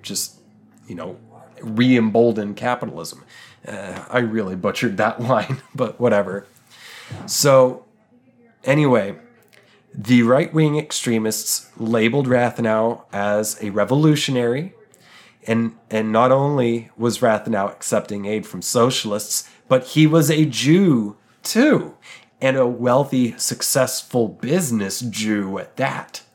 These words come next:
So they really didn't like him. So, in June of nineteen twenty-two, a right-wing terrorist group called the Organisation Consul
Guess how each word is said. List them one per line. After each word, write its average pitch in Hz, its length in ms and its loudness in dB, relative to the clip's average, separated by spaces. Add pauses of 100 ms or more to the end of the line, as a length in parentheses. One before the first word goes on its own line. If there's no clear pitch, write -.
(440)
So - 160 -4
they 127 180 2
really 131 440 4
didn't 110 320 -2
like 139 320 -2
him. - 180 -18 (420)
So, 110 540 0 (180)
in 110 200 -4
June 123 340 4
of 107 100 0
nineteen 120 460 -2
twenty-two, 104 840 -4 (280)
a 117 140 -2
right-wing 123 1120 -2
terrorist 156 640 -2
group 120 420 0 (220)
called 123 260 4
the 110 320 -2
Organisation 135 1080 0
Consul 110 680 -4